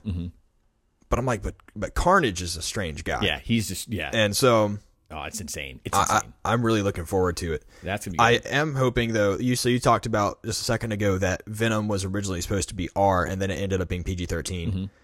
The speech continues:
Speaker 2: I was disappointed by Venom because of how funny it was. And I was like, "Awesome. This is gonna be a dark movie."
Speaker 1: Dude,
Speaker 2: I'm looking forward to
Speaker 1: that's
Speaker 2: it,
Speaker 1: it.
Speaker 2: 'cause every, every comic book movie has all these one-liners, everything, which is fine.
Speaker 1: Mm-hmm.
Speaker 2: But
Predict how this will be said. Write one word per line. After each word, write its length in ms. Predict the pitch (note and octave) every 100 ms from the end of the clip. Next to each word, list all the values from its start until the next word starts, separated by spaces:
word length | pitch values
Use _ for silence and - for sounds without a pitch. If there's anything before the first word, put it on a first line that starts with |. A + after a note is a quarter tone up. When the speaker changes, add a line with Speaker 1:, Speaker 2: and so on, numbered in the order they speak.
| _ _ _
Speaker 2:
I 220 | G#2+ C3+
was 260 | D#3+ D#3 C3+
disappointed 720 | - B2+ C3 - B2+ A#2+ A#2
by 140 | A2
Venom 380 | G#2 G#2 G#2 G2+
because 420 | G2+ G#2 A#2 A2
of 80 | G2+
how 160 | G2+ G2
funny 380 | - G2+ F#2 D2
it 100 | -
was. 320 | D2+ - - _ _ -
And 120 | G2
I 100 | G#2+
was 200 | A2+ G#2
like, 280 | A2 G2+ - _
"Awesome. 460 | - A2+ A2+ A#2 F2
This 160 | G2+ A#2+
is 120 | A2+
gonna 140 | B2
be 120 | A2+
a 80 | G#2
dark 340 | G2 A2+ A2+ -
movie." 340 | A#2 A2+ B2
Speaker 1:
Dude, 280 | A2+ G2 F2+
Speaker 2:
I'm 80 | G2+
looking 220 | G#2 F#2+
forward 340 | G#2 A2+ A2
to 80 | -
Speaker 1:
that's 200 | A#2 A2
Speaker 2:
it, 20 |
Speaker 1:
it. 40 | G2+
Speaker 2:
'cause 160 | A2 - -
every, 460 | B2 C3 B2 A2+ _ -
every 220 | - A#2+
comic 320 | A2+ B2 A#2+ A#2+
book 160 | G#2+
movie 260 | A2 G#2 G2+
has 300 | G2+ G#2 G2
all 160 | G2+
these 240 | G#2+ G2+ F#2+
one-liners, 640 | A2 A#2+ G#2+ G#2 G#2 F#2+
everything, 240 | G2+ G2+ F#2+
which 140 | A#2
is 100 | G#2+
fine. 440 | - D3 D#3 D3+ C#3
Speaker 1:
Mm-hmm. 200 | F#2 F#2 - - _ -
Speaker 2:
But 300 | - C3 -